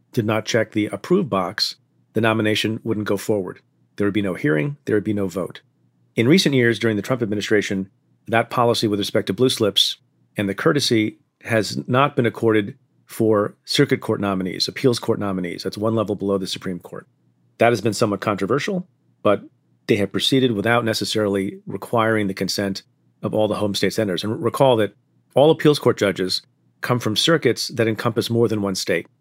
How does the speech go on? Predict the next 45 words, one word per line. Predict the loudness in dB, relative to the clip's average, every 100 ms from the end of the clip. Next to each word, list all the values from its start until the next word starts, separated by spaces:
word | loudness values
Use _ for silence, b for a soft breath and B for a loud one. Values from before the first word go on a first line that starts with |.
| _ _
So | 0 0
if | 2
you | 0
have | 2
an | 0
appeals | 2 0 2
court | -2 0
judge, | 0 0 -6 b b -4
there | 0
might | 2 0
be | -2
three | 2 4
or | 4
four | 2 0 0
or |
five | 2 2 2
states | 2 0 0 -4
implicated, | -6 -6 -4 -2 -2 -6 _ _ _ -2
and | 0
you |
would | 2
have | 2 0
to | 0
have | -2 -2 -2
blue | -2 -2
slips | -2 2
from | 2 0 -4 -2
all | 0 2
of |
those | 0 -2
states. | 0 -2 -2 -10 _ _ _ -6
And | -2 -2 -4 -10 _ _ _
lately, | 0 2 2
Republicans | 0 0 -2 -2 -4
have | -4
not | -2 -4
been | -4
honoring | -2 -2 -4
the |
blue | -6 -6
slip | -6 -6
with | -6
respect | -4 -4
to | -2
those | -2 -2 -4